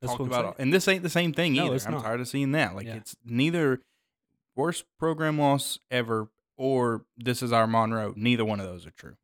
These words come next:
Speaker 1: No.
Speaker 2: But, yeah, I mean.
Speaker 1: Here, and to pump a little more sunshine, <laughs> Florida State lost to Jacksonville State just two years ago. Just two years ago.
Speaker 2: Yeah.
Speaker 1: Look where they're at right now.
Speaker 2: Yeah.
Speaker 1: They're eleven and oh, staring at a playoff spot.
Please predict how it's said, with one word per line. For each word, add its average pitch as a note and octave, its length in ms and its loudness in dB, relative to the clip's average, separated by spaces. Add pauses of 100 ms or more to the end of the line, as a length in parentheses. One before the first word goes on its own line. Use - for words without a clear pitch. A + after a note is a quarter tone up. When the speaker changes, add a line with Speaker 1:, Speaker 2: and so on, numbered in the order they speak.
Speaker 1:
No. A2 120 -14 (180)
Speaker 2:
But, G2 180 -16 (160)
yeah, F#2 180 -16 (120)
I G#2 80 -12
mean. G#2+ 240 -8 (320)
Speaker 1:
Here, D#3+ 180 -4 (140)
and D3+ 240 0 (460)
to D3 100 -2
pump D#3+ 300 0
a - 20 2
little C#3 240 4
more E3+ 200 2
sunshine, - 540 -6 (160)
<laughs> - 1500 -16
Florida F3+ 260 8
State F3 340 2
lost C3 320 6
to B2 80 -4
Jacksonville B2+ 500 2
State A#2+ 300 -2
just A#2+ 160 -4
two C3 120 2
years A2 240 -2
ago. - 240 -10 (380)
Just - 220 -4
two B3 220 8
years G3 240 8
ago. G#2 240 -8 (200)
Speaker 2:
Yeah. F#2 140 -16 (320)
Speaker 1:
Look C#3+ 180 0
where E3 120 2
they're C#3+ 160 2
at B2 140 0
right A#2 160 -4
now. A2 260 -8 (320)
Speaker 2:
Yeah. - 80 -16 (460)
Speaker 1:
They're B2 220 -2 (180)
eleven C#3+ 320 6
and C3+ 120 2
oh, C3 280 6
staring B2+ 320 2
at A#2 60 0
a A2 40 -4
playoff A2 340 -6
spot. - 340 -12